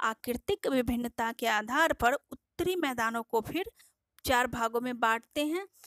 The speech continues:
अब ये चार भाग क-, कौन-कौन से हैं? नदियां पर्वतों से नीचे उतरते समय शिवालिक के ढाल पर आठ से सोलह किलोमीटर की चौड़ी पट्टी में गुटिका का निक्षेपण करती हैं।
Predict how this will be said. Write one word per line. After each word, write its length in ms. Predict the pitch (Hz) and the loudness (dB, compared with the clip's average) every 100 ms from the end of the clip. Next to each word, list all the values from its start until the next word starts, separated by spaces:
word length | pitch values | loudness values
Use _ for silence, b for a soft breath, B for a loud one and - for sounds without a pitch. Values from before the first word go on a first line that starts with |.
| B B | B B
अब 120 | 214 226 | -8 -6
ये 220 | 233 311 | -6 -6
चार 340 | 311 311 294 | -2 -2 -2
भाग 260 | 294 302 285 - | -4 -4 -6 -4
क-, 140 | 294 277 | -4 0
कौन-कौन 340 | 285 285 294 294 | -2 -2 -4 -4
से 160 | 302 | -4
हैं? 240 | 294 330 392 _ _ _ _ b b _ 254 | -4 -6 -8 _ _ _ _ b b _ -6
नदियां 500 | 269 262 294 370 381 | -6 -4 2 4 4
पर्वतों 600 | - 269 254 254 359 359 | 4 2 2 0 2 0
से 180 | 370 | 2
नीचे 420 | 302 262 254 - 381 | 0 -2 -6 -4 -2
उतरते 580 | 269 - 254 - 247 | -2 0 -2 -2 -2
समय 480 | 233 240 240 226 247 | 0 -2 -4 -4 -2
शिवालिक 960 | 285 - - - 262 233 226 226 311 - - | -2 -2 -4 -4 -2 2 4 4 0 -6 -6
के 140 | 254 | -4
ढाल 380 | 214 226 262 294 | -4 2 4 4
पर 280 | - 233 285 B B B B | 2 0 0 B B B B
आठ 280 | 247 302 - | 2 2 0
से 220 | - 311 | -2 2
सोलह 440 | - - 247 294 | 2 4 6 6
किलोमीटर 640 | 330 285 254 247 240 247 247 | 4 0 -2 -4 -4 -4 -4
की 140 | 247 - | -6 -6
चौड़ी 380 | - 233 240 320 | 0 2 2 0
पट्टी 540 | - 240 - - 233 220 | 0 -2 -4 -12 -12 -6
में 180 | 277 - B B B | -4 -6 B B B
गुटिका 600 | 240 220 294 - 320 381 370 | -20 -4 -4 -2 0 2 2
का 140 | 302 | -2
निक्षेपण 680 | 262 254 233 - 233 - 208 | -6 -10 -8 -6 -8 -8 -10
करती 480 | 202 208 - 202 202 | -10 -12 -10 -12 -10
हैं। 180 | 214 | -12